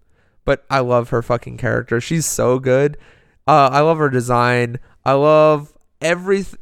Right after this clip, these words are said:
ah, we just had the episode where we get to see the guy get the club. Ah, it's so good.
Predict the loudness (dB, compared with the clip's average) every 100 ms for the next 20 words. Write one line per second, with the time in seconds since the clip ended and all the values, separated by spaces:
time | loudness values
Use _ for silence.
0 | -8 -6 -2 -2 -2 -2 -2 -2 -2 0
1 | -2 -2 0 0 0 0 0 -2 -4 -4
2 | -4 -2 0 0 0 -4 -6 -12 -4 2
3 | 2 2 -2 -16 _ _ _ _ 0 4
4 | 6 6 6 6 4 2 -4 -6 -2 0
5 | 2 4 6 4